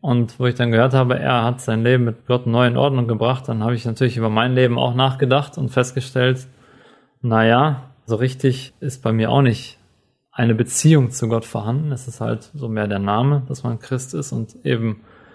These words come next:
Bibel liest, zur Kirche geht. Das war schon alles vorhanden, aber keine wirkliche Beziehung.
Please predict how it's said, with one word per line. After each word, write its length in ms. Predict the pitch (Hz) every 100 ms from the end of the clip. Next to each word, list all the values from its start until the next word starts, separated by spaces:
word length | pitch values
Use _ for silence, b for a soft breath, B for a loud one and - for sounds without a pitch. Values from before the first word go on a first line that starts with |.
| b b b 135
Bibel 260 | 151 151
liest, 320 | 139 147 143
zur 100 | -
Kirche 340 | - 147 135 135
geht. 360 | 135 139 135
Das 160 | 113 -
war 100 | 117
schon 300 | - 131 131
alles 260 | 131 113 -
vorhanden, 560 | 110 107 117 135 127
aber 420 | 123 107 107 107 b b b b _
keine 540 | - 113 113 110 127 117
wirkliche 500 | 120 120 - 110 107
Beziehung. 840 | 110 107 - - 139 127 107 101